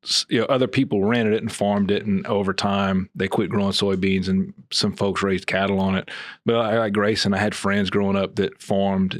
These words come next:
you know, Jeff Davis Parish, big rice area. So a lot of friends grew rice. So, you know, I spent a lot of t-, summers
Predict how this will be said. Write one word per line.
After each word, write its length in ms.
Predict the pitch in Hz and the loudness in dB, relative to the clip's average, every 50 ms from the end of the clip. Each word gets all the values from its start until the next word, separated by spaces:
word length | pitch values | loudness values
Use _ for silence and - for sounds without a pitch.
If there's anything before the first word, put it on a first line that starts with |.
| - 90 | -4 -2
you 100 | 98 95 | 0 0
know, 80 | 92 92 | 0 0
Jeff 240 | - 104 98 95 | 0 -2 -2 0
Davis 240 | - 101 95 95 92 | 0 0 0 0 -2
Parish, 360 | - - 98 95 95 92 90 | -2 -2 0 0 2 0 0
big 180 | - - 101 92 | 0 -2 0 0
rice 320 | 90 87 90 95 92 - | 2 2 0 0 0 0
area. 360 | 87 90 92 95 95 95 95 90 | 0 0 0 0 0 0 -2 -2
So 280 | - 90 87 87 - - - - - - - - - | -2 -2 -2 -2 -4 -6 -10 -16 -16 -18 -18 -10 -4
a 40 | - | -2
lot 160 | 101 107 107 | 0 0 0
of 80 | 104 - | 0 -2
friends 360 | - 113 110 107 107 101 95 | -2 -2 0 0 0 0 0
grew 200 | - - 113 107 | 0 0 2 2
rice. 380 | 101 101 98 104 110 113 98 - | 2 2 2 2 2 0 0 0
So, 460 | - - 104 101 98 95 92 90 87 - - - - | 0 0 2 2 2 2 2 0 -2 -6 -12 -12 -6
you 120 | 107 98 92 | -2 0 0
know, 220 | 90 87 90 - | 0 0 0 0
I 100 | - 95 | -2 -2
spent 240 | - - - 110 101 | -2 -2 -2 0 0
a 40 | 95 | 0
lot 240 | 95 101 104 101 | 0 2 0 0
of 80 | 98 95 | -2 -2
t-, 80 | - - _ _ - | -6 -10 _ _ -4
summers 640 | - - 113 113 110 110 104 98 90 - - - | -2 0 0 2 2 2 2 2 0 -2 -4 -6